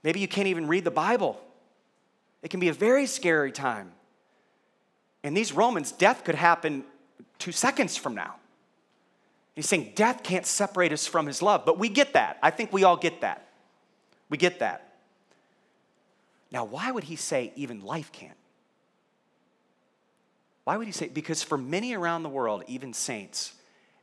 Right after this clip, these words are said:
death would be easier than life, wouldn't it? For some of these Roman Christians, you think being tortured, be better to just die.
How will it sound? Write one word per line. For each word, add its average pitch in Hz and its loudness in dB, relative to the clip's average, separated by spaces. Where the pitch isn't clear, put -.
death 156 -6
would 131 -12
be 110 -14
easier 120 -12
than 87 -20
life, 85 -20
wouldn't 151 -4
it? - -18
For - -18
some 202 2
of 190 2
these 151 0
Roman 165 2
Christians, - -8
you - -16
think 185 -4
being 160 -2
tortured, 226 2
be 170 -4
better 190 6
to 139 -12
just 143 -8
die. 151 2